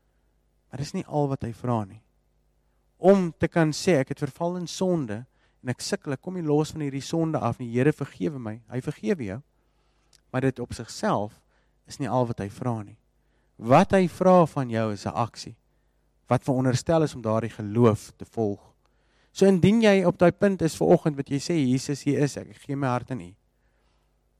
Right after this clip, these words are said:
Jou aksie wat jy nodig het om te doen, is jy is veronderstel om 'n tree te gee, ook na buite. Jy is veronderstel om iemand te kontak, of dit 'n selleier is, 'n kerkleier of iemand te kontak en te sê, "Ek het my hart vir die Here gegee, help my.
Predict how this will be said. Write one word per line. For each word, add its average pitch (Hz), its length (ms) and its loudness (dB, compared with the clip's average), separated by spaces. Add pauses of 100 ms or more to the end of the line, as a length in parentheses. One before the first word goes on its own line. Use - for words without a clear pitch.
(100)
Jou 131 160 0
aksie 151 380 0
wat 117 140 -6
jy 120 60 -6
nodig 143 300 6
het 147 100 -6
om 131 80 -8
te 127 100 -6
doen, 123 180 -4
is 117 100 -16
jy 123 80 -2
is 117 100 -6
veronderstel 120 420 -4
om 135 80 -2
'n 127 40 -6
tree 131 200 -4
te 110 120 -10
gee, - 160 -14
ook 95 180 -6
na 120 100 -8
buite. 101 360 -8 (680)
Jy 127 140 0
is - 60 -6
veronderstel 143 420 2
om 170 100 0
iemand 175 320 2
te 160 80 0
kontak, 170 520 -2
of 107 120 -14
dit - 60 -20
'n 110 60 -8
selleier 180 520 2
is, 147 220 -2
'n - 100 -20
kerkleier 143 580 -2
of 113 120 -8
iemand 127 400 -6
te - 80 -8
kontak 156 440 -2
en 110 80 -14
te - 100 -20
sê, 113 440 -2
"Ek - 400 -20
het - 100 -20
my 135 80 -6
hart 143 220 -2
vir 208 120 -8
die 139 180 -2
Here 117 180 0
gegee, 110 460 -14 (340)
help 110 340 -6
my. 98 180 -16